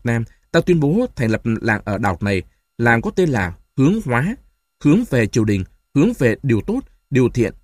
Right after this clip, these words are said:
bỏ cái xấu, trừ cái ác, đoàn kết thương yêu nhau như trong một nhà, làm cho mọi người, mọi nhà ngày càng no ấm. Phạm Trang Chủ dịch lời nói của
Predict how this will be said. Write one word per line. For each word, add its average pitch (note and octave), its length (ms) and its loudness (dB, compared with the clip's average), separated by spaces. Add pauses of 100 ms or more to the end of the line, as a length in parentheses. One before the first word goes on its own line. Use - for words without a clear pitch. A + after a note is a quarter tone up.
(200)
bỏ A#2 140 2
cái F#3 140 -2
xấu, D3 220 0 (460)
trừ B2+ 200 4
cái D3+ 100 -2
ác, A3+ 200 -2 (400)
đoàn C3 200 2
kết B3+ 260 -4
thương G3+ 200 -2
yêu F#3+ 240 0
nhau F3+ 220 -2 (220)
như C#3 160 2
trong C#3 260 -4
một G2 220 -4
nhà, E2+ 260 -4 (360)
làm C3 180 0
cho A3 100 -4
mọi D3 200 -4
người, G2+ 320 -4 (140)
mọi A2+ 160 -4
nhà F#2+ 320 -4 (100)
ngày G#2+ 280 -2
càng E2 300 -4
no A#2+ 120 -4
ấm. A#2+ 280 -6 (1200)
Phạm B2 180 0
Trang C3+ 160 0
Chủ F#2+ 440 -2
dịch - 260 -2
lời G2+ 140 0
nói G#2+ 240 -2
của G2 160 -2